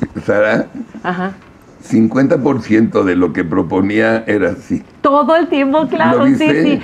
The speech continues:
Speaker 2: Yo conozco, nada más vi una, porque te digo que no lo estaba viendo mucho.
Speaker 1: Mucho lo
Speaker 2: Yo
Speaker 1: hizo.
Speaker 2: conozco todo el presupuesto.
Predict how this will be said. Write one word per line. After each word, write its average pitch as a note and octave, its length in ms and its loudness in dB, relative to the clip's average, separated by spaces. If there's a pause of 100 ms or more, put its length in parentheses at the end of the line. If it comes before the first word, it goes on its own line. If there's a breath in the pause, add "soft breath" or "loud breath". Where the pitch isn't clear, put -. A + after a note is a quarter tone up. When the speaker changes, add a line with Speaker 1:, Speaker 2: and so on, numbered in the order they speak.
(160 loud breath)
Speaker 2:
Yo E4 160 2
conozco, E4+ 420 2
nada D#4+ 180 4
más F#4 180 2
vi D#4 120 2
una, C4+ 260 2
porque E3 200 -2
te G3+ 100 -2
digo G#3+ 200 2
que G#3+ 60 -2
no G3+ 100 2
lo G#3 60 2
estaba G#3 220 -2
viendo G#3+ 240 0
mucho. B3 240 4 (140)
Speaker 1:
Mucho C4 140 2
lo A3+ 120 4
Speaker 2:
Yo D4+ 120 4
Speaker 1:
hizo. - 40 -8
Speaker 2:
conozco E4 400 0
todo C#4+ 200 0
el C4+ 80 0
presupuesto. A#3 760 -4